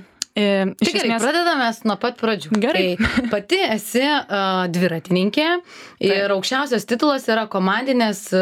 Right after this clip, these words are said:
Speaker 2: rungties pasaulio jaunimo orientavimosi sporto kalnų dviračiai-, dviračiais čempionato sidabras. Taip pat dar esi ir žurnalistė, ketvirto kurso žurnalistikos instituto studentė ir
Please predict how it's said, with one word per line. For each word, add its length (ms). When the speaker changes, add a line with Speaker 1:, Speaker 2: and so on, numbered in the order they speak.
Speaker 2:
rungties 400
pasaulio 480
jaunimo 320
orientavimosi 640
sporto 480
kalnų 480
dviračiai-, 560
dviračiais 560
čempionato 800
sidabras. 640
Taip 180
pat 240
dar 140
esi 340
ir 220
žurnalistė, 1000
ketvirto 420
kurso 300
žurnalistikos 640
instituto 560
studentė 560
ir 580